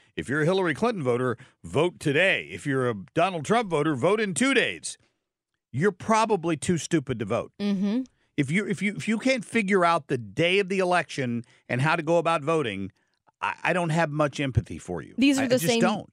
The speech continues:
Speaker 2: the same people who could probably be convinced that you could cast a ballot via Instagram
Speaker 1: Via
Speaker 2: or TikTok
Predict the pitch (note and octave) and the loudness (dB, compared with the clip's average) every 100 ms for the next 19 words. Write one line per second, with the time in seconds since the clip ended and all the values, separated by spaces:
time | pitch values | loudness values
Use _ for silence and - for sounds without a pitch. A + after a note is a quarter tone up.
0 | - G#3+ - A3 G#3+ G3+ F#3+ G3+ G#3 - | -4 -2 2 0 0 -2 -2 -2 -4 -2
1 | G3+ F3+ F#3+ F3 F#3 E3+ F#3+ D#3+ F3 - | 0 0 0 0 -2 -2 0 2 2 0
2 | - - F3 - F#3 E3 - D#3+ E3+ D#3+ | -6 -4 -4 0 0 0 -2 0 2 2
3 | - D3 F3 D#3+ - F3+ - D#3+ E3 D3+ | 0 -2 0 2 0 -2 -2 0 2 4
4 | B2+ E3 E3 D#3+ - F#3 - - E3 D#3+ | 4 2 2 0 -2 -4 -2 0 2 2